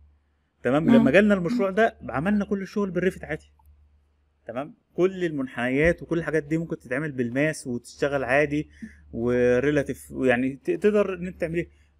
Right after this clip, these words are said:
Speaker 1: ما كانش مطلوب مني فما كنتش مهتم بيها. آه، بتطلب منك بتعمليها. آه، واحنا شغالين قالوا احنا عايزين برنامج يوفر وقت، بيعمل كذا كذا كذا، عملناه.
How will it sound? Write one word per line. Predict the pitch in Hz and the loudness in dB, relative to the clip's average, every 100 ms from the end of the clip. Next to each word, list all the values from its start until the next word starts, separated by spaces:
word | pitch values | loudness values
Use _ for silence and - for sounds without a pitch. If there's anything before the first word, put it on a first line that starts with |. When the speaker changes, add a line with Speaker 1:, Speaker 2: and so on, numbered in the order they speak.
| _ - - _ | _ -20 -20 _
Speaker 1:
ما | 156 | -8
كانش | 143 202 196 208 190 185 | -2 -2 -2 -4 -4 -4
مطلوب | 165 139 185 | -2 0 2
مني | 185 202 202 | 2 2 0
فما | 156 | -2
كنتش | 185 - | -6 -6
مهتم | 151 160 147 | -2 0 0
بيها. | 127 123 117 - | 2 0 -2 -8
آه، | - 57 62 | -8 -8 -8
بتطلب | - 170 185 - 214 | -10 -12 0 4 4
منك | 196 208 | 4 2
بتعمليها. | 175 165 151 156 - _ _ _ _ | 0 -4 0 -2 -2 _ _ _ _
آه، | 156 156 160 165 | -4 -2 0 0
واحنا | 185 196 | -2 -2
شغالين | 180 160 175 196 | 0 2 2 0
قالوا | 180 | -4
احنا | - 160 | -2 -2
عايزين | 143 180 180 | -2 -4 0
برنامج | 151 156 175 151 | 0 0 -2 4
يوفر | 160 - 156 | 4 4 2
وقت، | 143 - - | 4 2 -4
بيعمل | 135 135 156 156 | -2 2 2 2
كذا | 156 147 | 0 0
كذا | 139 143 139 | -2 -4 -4
كذا، | 127 - _ _ _ | -6 -6 _ _ _
عملناه. | 180 208 214 | -4 -2 -2